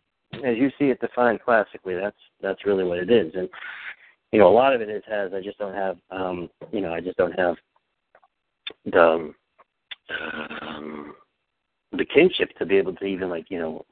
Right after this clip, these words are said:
okay, I, I don't wanna sit home tonight. Let me do something. I, I don't, I don't have that. And so it's, it's hard. I don't have anybody to, you know, grab and say, "Hey, let's go out, let's go to a movie, or let's go," you know, with,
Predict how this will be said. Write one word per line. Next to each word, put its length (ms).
okay, 260
I, 300
I 20
don't 120
wanna 220
sit 120
home 240
tonight. 220
Let 100
me 80
do 240
something. 260
I, 100
I 40
don't, 160
I 80
don't 160
have 160
that. 200
And 300
so 180
it's, 140
it's 180
hard. 300
I 40
don't 140
have 100
anybody 300
to, 60
you 120
know, 180
grab 320
and 120
say, 100
"Hey, 280
let's 180
go 140
out, 140
let's 160
go 80
to 80
a 80
movie, 340
or 80
let's 240
go," 220
you 80
know, 160
with, 180